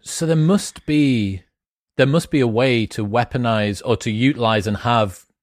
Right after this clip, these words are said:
charisma, extroversion, uh, self-belief,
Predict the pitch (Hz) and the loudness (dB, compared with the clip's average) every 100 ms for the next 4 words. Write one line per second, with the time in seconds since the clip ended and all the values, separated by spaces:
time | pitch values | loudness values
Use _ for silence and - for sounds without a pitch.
0 | _ - 117 120 127 127 120 117 113 _ | _ -4 0 4 2 2 2 2 -2 _
1 | _ _ _ _ - 127 - - 123 120 | _ _ _ _ -2 -2 -2 -6 -2 2
2 | 117 110 113 110 110 104 - _ _ _ | 2 2 0 -2 -2 -4 -10 _ _ _
3 | _ - 104 101 - 131 131 - 120 127 | _ -4 -2 -2 0 2 0 -2 0 2
4 | 120 - - | 0 -4 -18